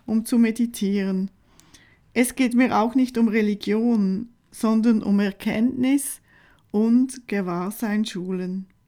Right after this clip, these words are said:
Ich erzähle dir von meinem Weg, meinen Erfahrungen und was mir geholfen hat.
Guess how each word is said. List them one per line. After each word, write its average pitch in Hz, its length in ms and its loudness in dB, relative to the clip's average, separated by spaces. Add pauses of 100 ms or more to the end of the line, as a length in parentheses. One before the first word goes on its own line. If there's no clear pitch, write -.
(960)
Ich 247 180 0
erzähle 240 460 2
dir 233 200 2
von 226 240 0
meinem 233 480 2
Weg, 208 260 2
meinen 233 420 2
Erfahrungen 226 760 -2
und 202 200 -2
was 196 220 -6
mir 202 220 0
geholfen 214 720 -2
hat. - 340 -8